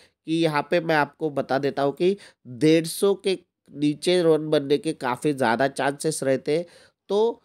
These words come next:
यहाँ पे मैं आपको बता सकता हूँ कि यहाँ पे, अ, स्कोर रह सकता है एक सौ चालीस से एक सौ सत्तर के बीच,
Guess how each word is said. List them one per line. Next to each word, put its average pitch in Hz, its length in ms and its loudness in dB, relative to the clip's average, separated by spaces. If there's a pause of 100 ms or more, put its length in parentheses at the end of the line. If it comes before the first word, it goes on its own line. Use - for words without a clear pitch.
(140)
यहाँ 143 420 0
पे 185 100 2
मैं 175 280 6
आपको 170 600 0 (180)
बता 147 440 -2
सकता 156 360 -8
हूँ 170 300 -2
कि 185 80 -8
यहाँ 131 520 -2
पे, 156 220 0 (300)
अ, 135 140 -2
स्कोर 165 460 0
रह 160 180 0
सकता 156 400 -8
है 160 380 -4
एक 135 220 -4
सौ 170 460 0 (120)
चालीस 147 460 -2
से 165 380 -2
एक 131 180 -2
सौ 147 140 0
सत्तर 135 460 -6
के 156 220 -6
बीच, 120 440 -6